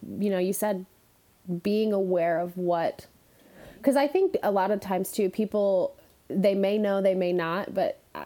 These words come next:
you know, I've known some people who've had, whether it's drinking problems or drug problems,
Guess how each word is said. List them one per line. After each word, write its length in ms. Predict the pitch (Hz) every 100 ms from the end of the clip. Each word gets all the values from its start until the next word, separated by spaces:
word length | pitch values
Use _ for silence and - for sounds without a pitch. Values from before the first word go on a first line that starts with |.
| -
you 140 | 190
know, 100 | 180
I've 240 | 165 175 180
known 220 | 180 180
some 120 | 185
people 260 | 196 - 180
who've 240 | 180 175
had, 260 | - 170 175
whether 300 | 175 160 160
it's 180 | 170 -
drinking 380 | 233 220 208
problems 500 | 202 190 185 180 180
or 80 | 170
drug 280 | 170 202 202
problems, 540 | 208 190 190 185 185